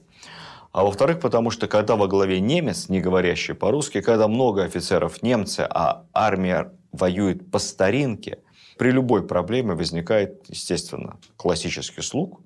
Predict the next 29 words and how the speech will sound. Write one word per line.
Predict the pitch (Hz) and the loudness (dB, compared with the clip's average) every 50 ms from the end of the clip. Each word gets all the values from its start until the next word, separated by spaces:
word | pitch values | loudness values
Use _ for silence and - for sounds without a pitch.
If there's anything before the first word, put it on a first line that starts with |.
| _ _ _ _ _ _ _ | _ _ _ _ _ _ _
«Немцы | 85 104 135 147 - - 113 | -2 -2 -2 -2 -2 -6 -4
нас | 87 92 98 - | -2 -4 -4 -4
предали, | - - - 98 101 92 - 82 76 78 - - _ _ _ _ _ _ _ _ _ | -8 -8 -2 2 2 2 2 0 -2 -4 -6 -12 _ _ _ _ _ _ _ _ _
немцы | 95 107 101 180 - - - 196 | 0 2 2 2 0 0 -2 -2
изменили, | 80 - - 80 80 95 127 151 165 170 156 156 - - - _ _ _ _ | -2 -4 -6 -4 -2 0 2 2 0 0 -4 -6 -10 -18 -20 _ _ _ _
офицеров | - 92 95 - - - 98 87 82 80 - - | -4 -2 -2 0 2 2 2 2 2 0 -2 -2
надо, | 82 85 85 80 73 71 - - | 0 0 0 0 -2 -4 -6 -10
что | - - - 73 73 - - | -14 -8 -6 -6 -6 -6 -10
в | - 82 | -8 -2
лучшем | 95 127 139 - 117 95 | -2 -2 0 0 -2 -4
случае, | 82 - - 98 113 113 - - - - - - - - - _ _ | -4 -4 -2 -4 -2 -4 -4 -6 -6 -8 -8 -10 -14 -20 -20 _ _
пинка | - 90 90 90 95 90 | -4 -4 0 2 2 2
им | 82 78 71 | 2 0 -2
под | - 78 78 85 | -2 -2 0 2
зад, | 92 127 139 143 - - - - - - - - - - _ _ _ - | 2 2 2 0 -2 -10 -18 -20 -20 -20 -20 -20 -20 -20 _ _ _ -6
вообще | - - 80 - - 147 | -4 -4 -2 0 2 2
лучше | 135 123 104 - 85 | 2 2 0 -2 -4
офицеров | 80 82 78 - - 117 113 110 - - | -4 -4 -8 0 0 2 2 0 -2 0
порубить, | - 101 113 104 92 - - - - - _ _ - - _ _ - - - - - - | 0 0 2 0 -2 -4 -6 -10 -12 -16 _ _ -20 -20 _ _ -20 -20 -20 -20 -12 -12
поскольку | - - 104 95 92 | -4 -2 -2 0 2
они | 95 104 | 2 0
все | 98 - - | 0 -2 -6
предатели». | - - 82 - - - - - - - - - _ _ - - - - - | -6 -8 -6 -6 -6 -8 -8 -12 -16 -18 -20 -20 _ _ -20 -20 -20 -20 -20
Вторая | - - 190 190 175 185 170 139 | -4 2 2 4 6 6 4 4
ошибка, | - - - 87 - - - - - | 0 -2 -4 -6 -6 -6 -12 -12 -10
уже | - 82 82 87 | -8 -2 2 2
ошибка | 87 90 - 101 82 98 92 | 2 2 0 -2 -4 -4 -2
тактическая | - 92 87 - 98 - - - - 85 | -2 -2 -2 -2 -6 -8 -8 -6 -6 -4
Декруа, | 82 87 85 - - 113 139 160 165 | -2 -2 -4 0 2 2 2 2 -2